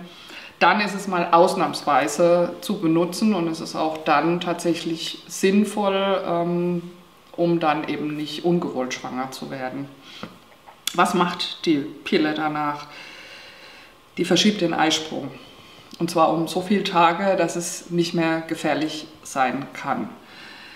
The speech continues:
Das heißt aber auch, wenn ihr zu dem Zeitpunkt schon einen Eisprung hattet und die Pille danach oder der Eisprung sich jetzt gerade angekündigt hat und die Pille danach jetzt nicht unbedingt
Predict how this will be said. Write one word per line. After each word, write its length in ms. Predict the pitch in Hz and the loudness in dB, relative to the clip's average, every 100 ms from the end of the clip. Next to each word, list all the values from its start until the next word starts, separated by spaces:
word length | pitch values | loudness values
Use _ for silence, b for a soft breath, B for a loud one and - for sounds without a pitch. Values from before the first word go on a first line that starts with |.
| B - | B -6
Das 200 | 160 - | -6 -4
heißt 560 | 170 175 214 220 - | 0 2 2 -2 -2
aber 240 | 147 147 147 | -2 0 2
auch, 240 | 151 143 | 2 0
wenn 180 | 160 - | -4 -2
ihr 200 | 160 156 | -2 -2
zu 140 | - | -2
dem 200 | 160 160 | -2 -2
Zeitpunkt 480 | 165 165 160 - 180 | -2 0 0 -2 -4
schon 140 | 175 160 | -2 -2
einen 200 | 151 147 | -4 -2
Eisprung 480 | 147 - - 156 | -4 -4 -6 -6
hattet 320 | 175 185 185 156 | -2 0 0 -2
und 120 | 151 | -8
die 60 | |
Pille 300 | 147 - 165 | -6 -4 -4
danach 440 | 156 151 151 156 170 | -4 -6 -4 -4 -4
oder 180 | 151 147 | -4 -2
der 180 | 151 | -2
Eisprung 360 | 151 156 - 165 | -2 -4 -8 -8
sich 180 | - 170 | -8 -6
jetzt 220 | 170 - | -6 -4
gerade 160 | 151 - | -2 -2
angekündigt 760 | 175 190 190 175 170 170 - | -2 -4 -4 -4 -2 -4 -2
hat 160 | 165 170 | -4 -2
und 120 | 165 | -2
die 100 | 156 | -4
Pille 320 | 156 170 156 | -4 -4 -2
danach 500 | 151 151 151 156 160 | -4 -6 -4 -4 -4
jetzt 240 | 175 175 | -8 -6
nicht 240 | 190 185 180 | -6 -6 -4
unbedingt 840 | 185 185 185 180 175 180 180 180 | -4 -4 -4 -4 -2 -4 -4 -8